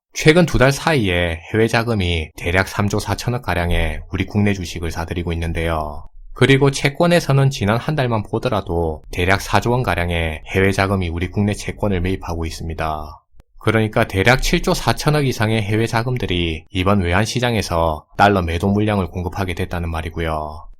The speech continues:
달러 매도 물량 증가는 달러 가치를 떨어뜨리니까 자본 흐름 측면에서도 환율을 하락시키는 요인이 됐을 거라는 생각인데요.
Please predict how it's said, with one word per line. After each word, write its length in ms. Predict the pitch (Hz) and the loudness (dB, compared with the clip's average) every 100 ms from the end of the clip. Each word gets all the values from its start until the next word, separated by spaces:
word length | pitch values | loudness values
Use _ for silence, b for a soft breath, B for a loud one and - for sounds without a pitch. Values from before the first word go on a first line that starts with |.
| _ | _
달러 240 | 139 165 139 | 4 6 6
매도 260 | 92 92 | 4 4
물량 320 | 135 143 143 139 | 6 6 6 2
증가는 480 | 123 117 117 120 | 0 0 0 0
달러 260 | - 151 147 | 0 0 2
가치를 440 | 113 104 120 113 | 0 -2 -2 -2
떨어뜨리니까 1000 | 139 131 131 139 101 85 87 85 80 80 - | -2 -2 0 0 -2 0 2 4 2 -2 -2
자본 320 | 92 90 104 | 0 2 2
흐름 220 | 104 110 | 0 -2
측면에서도 880 | - 135 127 101 - 87 85 80 76 | -2 0 0 0 -2 -2 0 0 -2
환율을 400 | - 92 95 101 | 0 0 2 2
하락시키는 640 | - 98 110 - - 92 82 | 0 0 -2 -2 -4 -2 -2
요인이 320 | 85 95 92 | -2 -2 -2
됐을 300 | 92 - 92 | -6 -8 -8
거라는 300 | 90 87 85 | -6 -6 -6
생각인데요. 840 | 90 87 85 85 82 80 78 78 | -6 -4 -4 -4 -2 -2 -2 -8